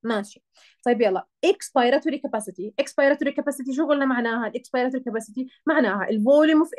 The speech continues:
air that is expire with maximum effort at the end of normal inspiration. حلو. طيب، inspiratory capacity شو هي؟ عبارة عن volume inspired by maximum inspiratory after normal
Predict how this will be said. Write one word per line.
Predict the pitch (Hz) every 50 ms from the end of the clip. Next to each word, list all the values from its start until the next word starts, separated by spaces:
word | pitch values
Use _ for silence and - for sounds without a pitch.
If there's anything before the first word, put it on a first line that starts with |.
| 233
air | 185 170 165 - _ _ _ - 277
that | 294 320 - _ 240 214
is | 196 - _ _ _ _ -
expire | 277 240 - - - _ 349 294 247 190 180 180 - _ _ _ -
with | 247 269 254 202 202
maximum | 226 302 311 320 320 330 330 320 320 330 - - - 330 359 370 311 - 415
effort | - 415 508 523 523 _ _ _ _ -
at | 285 285 214
the | 220 254 302 311 320
end | 349 381 349 294 277 240
of | 277 - - 320 508 659 698 - _ _ _ _ _ 196
normal | 185 185 185 196 214 240 247 254 262 269
inspiration. | 247 269 277 - _ - 262 247 247 240 214 180 - _ - _ _ _ _ _ _ _
حلو. | _ - - 214 180 - _ _ _ - - _ _
طيب، | 220 208 180 - _ _ -
inspiratory | 330 349 349 - - - 311 302 302 302 - 349 302 302 311
capacity | 302 - 254 262 196 180 - 185 - _ _ _ _
شو | - 294 311
هي؟ | 339 320 269 220 185 - -
عبارة | 190 196 254 254 247
عن | 220 214 233 214
volume | 208 294 311 330 339 320 381 415 453 - _ _ _ _ 226 247
inspired | 262 262 _ - 320 302 254 202 185 - _ 208
by | 202 214 - _ _ _ 330
maximum | 330 330 330 330 330 330 320 320 - - 311 311 302 254 294 302
inspiratory | 294 - - 320 311 311 320 320 330 349 370 392 - _ _ _ _ -
after | 285 302 320 349 359 _ _ 440 466 427 - _ _ _ 240
normal | 262 285 302 311 320 339 349 370 381 415 453